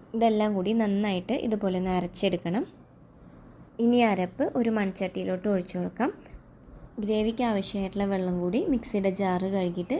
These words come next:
ഇതിലോട്ട് ഒഴിച്ചു കൊടുക്കുന്നുണ്ട്. പിന്നെ പുളിക്ക് ആവശ്യമായിട്ടുള്ള കുടംപുളി ചേർത്ത് കൊടുക്കാം. ഞാനിപ്പോൾ ഇവിടെ ഒരു നാല് പീസാണ് ഇട്ട് കൊടുത്തിരിക്കുന്നത്. ഇനി ഇത് നന്നായി ഇളക്കിയ ശേഷം അടച്ചു വെച്ച് തിളപ്പിക്കാം. ഇപ്പോൾ ഇത് വെച്ചിട്ട് ഏകദേശം ഒരു അഞ്ചാറ് മിനിറ്റ് ആയിട്ടുണ്ട്. പരപ്പൊക്കെ നല്ലതുപോലെ തന്നെ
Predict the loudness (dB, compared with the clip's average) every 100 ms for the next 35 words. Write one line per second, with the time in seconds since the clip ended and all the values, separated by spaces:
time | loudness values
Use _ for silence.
0 | 0 0 0 0 -2 -2 -4 -4 -4 -2
1 | 0 -2 -6 -20 -8 -2 0 0 2 0
2 | 2 0 0 0 -2 -2 -2 -4 -2 0
3 | 0 2 0 0 -2 -4 -4 -4 -4 -2
4 | -2 -2 -4 -2 -2 0 0 0 0 0
5 | -2 -4 -2 -4 -4 -4 -4 -4 -4 -2
6 | -2 -2 -6 -8 -20 -20 -20 -2 2 4
7 | 4 2 2 2 2 2 0 -2 -4 -4
8 | -6 -4 -4 -4 -2 -2 -2 -2 -2 0
9 | -2 2 2 2 -4 -8 -12 -14 -14 -14
10 | -18 -6 -6 2 4 6 4 2 -2 0
11 | 0 0 -2 -2 -2 -2 -2 0 0 0
12 | 0 -2 -2 -4 -4 -4 -2 -2 -2 -6
13 | -20 -14 -2 2 2 0 -2 0 0 0
14 | -2 0 -2 -2 -2